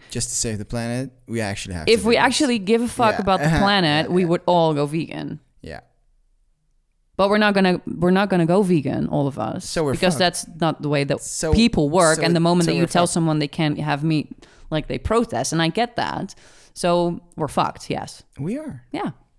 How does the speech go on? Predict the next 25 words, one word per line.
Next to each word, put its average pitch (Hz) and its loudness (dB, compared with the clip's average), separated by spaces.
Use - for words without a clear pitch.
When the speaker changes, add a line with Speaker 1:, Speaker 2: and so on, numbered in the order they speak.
Speaker 1:
So 226 2
on 185 4
that 180 6
Speaker 2:
But 254 8
the 302 6
thing 403 6
Speaker 1:
bombshell. 285 6
Speaker 2:
is, - -4
like, 233 4
Speaker 1:
<laughs> 220 6
Speaker 2:
um, 220 4
I 233 2
think 311 4
that's 302 0
also 226 2
something 220 0
that 196 0
my 190 0
friend 202 -2
said 175 0
about 170 0
the 165 -8
documentary. 151 -2
It's 139 -8
basically, 190 -4